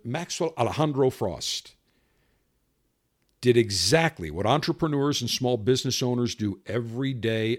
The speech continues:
of every year and have since America was founded,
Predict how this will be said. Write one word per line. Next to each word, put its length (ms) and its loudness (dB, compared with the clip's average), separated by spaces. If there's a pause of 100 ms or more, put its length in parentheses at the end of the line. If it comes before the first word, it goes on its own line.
of 220 -12
every 440 -4
year 380 -2
and 80 -6
have 400 -6 (320)
since 260 -6
America 480 0
was 220 2
founded, 580 -8